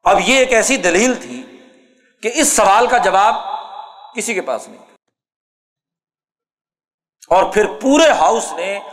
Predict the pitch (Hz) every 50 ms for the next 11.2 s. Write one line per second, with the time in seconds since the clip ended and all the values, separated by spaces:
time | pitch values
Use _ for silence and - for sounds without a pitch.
0 | - - - - - - 240 269 294 294 277 226 220 208 220 208 170 208 175 160
1 | 156 180 175 - - 170 147 143 147 143 135 - - - - - - - - -
2 | - - _ _ _ - 226 226 262 277 262 262 196 196 196 202 226 233 - -
3 | 226 214 - - 156 139 147 156 185 202 196 - 220 220 220 - 190 - - 190
4 | 247 269 254 240 - 190 160 165 170 170 180 175 - 156 160 170 190 214 233 226
5 | - 214 175 - 131 135 131 - - - - - - - - - - - - _
6 | _ _ _ _ _ _ _ _ _ _ _ _ _ _ _ _ _ 151 151 147
7 | 160 214 240 226 156 175 170 175 196 220 233 240 240 240 - - - - - -
8 | - - - 120 135 170 185 196 208 240 240 226 233 254 233 - 202 202 185 -
9 | 175 185 190 202 - 262 247 233 208 196 - 208 - 190 175 180 170 185 214 226
10 | 208 180 170 160 160 190 208 214 - - - - - - 120 - 190 208 202 214
11 | 214 226 220 -